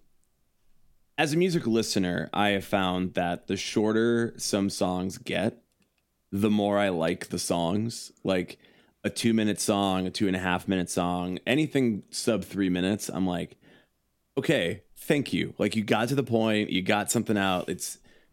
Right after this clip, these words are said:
like, fun to listen to. It's, it's, uh, yeah, just, like, sometimes that, like, minimal side of things makes you more creative of what you can do with, like,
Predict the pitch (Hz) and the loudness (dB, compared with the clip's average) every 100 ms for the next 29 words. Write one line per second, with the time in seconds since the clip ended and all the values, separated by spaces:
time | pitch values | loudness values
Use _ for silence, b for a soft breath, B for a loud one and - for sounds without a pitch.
0 | - - - - 135 127 117 117 - 117 | -8 -8 -8 0 2 4 2 2 2 0
1 | - 120 113 107 95 - - 92 95 - | 2 2 4 2 0 -2 -2 -2 -2 -4
2 | - - - 92 87 85 80 80 - - | -8 -10 -8 -2 0 0 0 -2 -4 -14
3 | _ - - - _ - 127 98 90 - | _ -20 -20 -20 _ -2 0 0 -2 0
4 | 117 123 107 - - 131 120 117 98 104 | 2 2 0 0 0 2 2 2 2 0
5 | 92 92 90 B B B - 95 104 113 | 2 0 -2 B B B -4 0 2 4
6 | 107 101 90 104 95 92 - 98 90 90 | 2 2 2 2 2 0 0 -2 -2 -2
7 | 92 90 - 90 85 87 90 - - 87 | -2 -2 -2 -4 -2 0 -2 -4 -4 0
8 | 87 90 92 87 98 - 95 - 85 90 | 2 0 0 -4 -4 -4 -8 -6 -6 -2
9 | 90 90 - 85 82 | -2 -2 -2 -4 -4